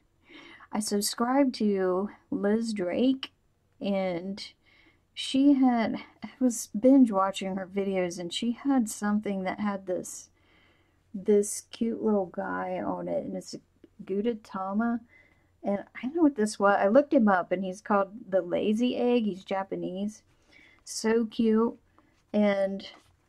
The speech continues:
he's pretty depressed looking there, and you flip him over, and there's his little buns. Uh, it is just the cutest thing, so I have, um,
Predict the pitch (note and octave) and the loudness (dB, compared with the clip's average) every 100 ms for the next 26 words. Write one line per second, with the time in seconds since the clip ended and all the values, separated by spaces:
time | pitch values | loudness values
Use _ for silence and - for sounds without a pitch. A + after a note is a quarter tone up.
0 | _ _ _ _ _ _ _ _ _ _ | _ _ _ _ _ _ _ _ _ _
1 | _ _ G#3+ G3+ - _ B3+ A3+ G3 - | _ _ -4 -4 -10 _ -4 -4 -6 -6
2 | G3+ F#3+ G#3 - A3+ A3 A3+ A#3 A#3 A#3 | -2 -2 -4 -4 -2 0 2 2 2 0
3 | A3 - F#3 - A#3 A3 A3 A#3 G#3+ G#3 | 0 -2 -4 -4 2 2 4 2 4 4
4 | G#3+ G#3+ A3 A3+ A3+ _ _ _ _ - | 2 2 0 0 -6 _ _ _ _ -6
5 | G#3 G3+ G#3 A3 A3+ G#3+ G#3 G#3 G#3 F#3+ | -4 0 0 0 -2 0 0 2 0 -2
6 | G3 F#3+ G3 G#3 G#3+ G#3 F#3+ F#3+ - A3+ | -4 -2 0 0 0 -2 -4 -4 -2 0
7 | A#3+ A#3 G3+ - F#3+ - G#3 G#3 G#3+ - | 0 -2 -6 -8 -14 -4 0 0 -2 -2
8 | G3 G3+ A3 - F#3 F3+ G#3 - - _ | -2 0 -2 0 0 0 -4 -16 -20 _
9 | - G#3 G#3+ A3 G#3 G3 A3 G3 G3 G3+ | -2 0 0 0 0 -2 -4 -4 -2 -4
10 | G#3+ | -8